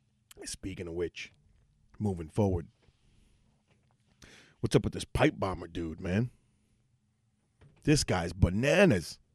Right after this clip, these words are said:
Apparently you had a pipe bomber attacking, sending packages out to different members of <laughs> U S government. He was kinda pissed off, huh?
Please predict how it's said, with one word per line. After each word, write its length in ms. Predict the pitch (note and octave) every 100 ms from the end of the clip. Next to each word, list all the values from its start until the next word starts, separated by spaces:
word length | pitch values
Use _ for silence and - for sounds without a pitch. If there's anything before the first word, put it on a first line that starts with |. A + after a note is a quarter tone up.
| _ _ _ _ _ _ _ -
Apparently 340 | D3 D#3 C3
you 120 | B2
had 120 | B2 G2+
a 60 |
pipe 300 | - C3+ D3+
bomber 400 | A2 A2 G2+ F#2+
attacking, 720 | F2 - A2 G#2+ A2+ G2 E2+ - _ - - - -
sending 340 | - A#2 G2+
packages 720 | - A2+ C3 B2+ G2+ G2+ F2+
out 260 | F2 E2 - _ _ _ _ _ - - -
to 80 | F#2+
different 360 | G#2+ A2 G#2
members 460 | F#2+ A2 A2 G#2 F#2
of 260 | F#2+ F#2 -
<laughs> 520 | C3+ A2 - A2+ F#2+ F2
U 240 | G#2 G#2
S 140 | F#2+ -
government. 600 | A#2+ A#2 A2+ F#2 E2+ - _ - - _
He 120 | -
was 140 | G2+ F#2+
kinda 300 | - A2+ G2
pissed 380 | - A2+ - D#3
off, 320 | E3 G2 -
huh? 240 | A2 D#3+